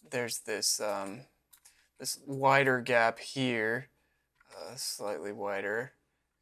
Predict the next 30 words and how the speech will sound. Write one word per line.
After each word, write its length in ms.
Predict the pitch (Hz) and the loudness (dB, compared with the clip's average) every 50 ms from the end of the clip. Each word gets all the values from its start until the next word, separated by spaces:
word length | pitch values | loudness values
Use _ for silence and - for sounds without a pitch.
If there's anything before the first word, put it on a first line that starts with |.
| _ _ - | _ _ -20
with 120 | - - | -18 -16
the 60 | - | -16
bridge 380 | 95 - 117 110 104 110 117 113 | -14 -10 -6 -6 -4 -4 -4 -6
over 260 | 107 92 - 110 110 | -6 -6 -4 -4 -4
it. 140 | 110 120 - | -6 -6 -10
Let's 200 | - - - - | -12 -10 -10 -12
look 120 | 131 - - | -12 -14 -20
at 80 | - | -18
this 200 | - - - - | -12 -10 -10 -10
three 240 | - - 120 117 120 | -10 -10 -10 -6 -4
sixty 340 | - - 104 - - - 120 | -4 -6 -6 -8 -12 -12 -12
photo. 460 | - - 113 110 110 113 113 123 135 _ _ _ - - _ _ _ _ _ _ _ - | -10 -8 -6 -6 -4 -4 -6 -6 -8 _ _ _ -20 -20 _ _ _ _ _ _ _ -20
So 220 | - - - - - - | -16 -16 -16 -14 -16 -16
a 40 | 107 | -14
nice 440 | 107 107 107 104 - - - - - _ _ _ | -12 -10 -6 -4 -4 -4 -4 -6 -12 _ _ _
aerial 420 | 143 135 135 135 131 127 127 127 123 | -2 0 0 2 2 2 0 0 -2
view 340 | 135 139 139 135 139 139 135 | -2 -2 -2 0 2 2 2
here. 560 | 135 135 139 135 131 131 131 135 143 147 - _ _ _ _ _ _ _ _ _ _ _ _ _ - | 2 2 2 4 4 4 4 4 2 0 -2 _ _ _ _ _ _ _ _ _ _ _ _ _ -10
Um, 500 | 131 123 110 110 110 110 110 110 127 127 - _ _ _ _ _ _ _ _ - | -8 -8 -6 -8 -8 -8 -10 -12 -12 -14 -18 _ _ _ _ _ _ _ _ -14
and 240 | 135 135 107 113 113 | -12 -12 -10 -10 -10
we've 160 | 117 - - | -12 -6 -2
got 220 | 110 104 104 - | -2 -2 -2 -2
this 180 | - 107 - - | -6 -8 -8 -2
gap 360 | - 131 123 117 120 - - | 0 2 4 4 4 2 -2
here 560 | - - 131 127 127 127 127 127 135 143 139 - _ _ _ _ _ _ _ _ _ _ _ _ _ _ _ _ _ _ | -4 -2 0 0 2 2 2 0 -2 -4 -8 -14 _ _ _ _ _ _ _ _ _ _ _ _ _ _ _ _ _ _
with 100 | _ - | _ -16
this 140 | - 120 - | -10 -10 -10
bridge, 720 | - _ - 117 120 117 117 117 117 120 143 - - - _ _ _ _ _ _ _ _ _ _ _ - | -10 _ -4 -2 0 2 2 2 0 -2 -4 -8 -12 -14 _ _ _ _ _ _ _ _ _ _ _ -12
and 220 | 143 120 120 117 | -10 -10 -8 -8
then 540 | 117 113 113 113 113 113 110 113 117 117 | -8 -8 -8 -8 -8 -8 -8 -8 -10 -12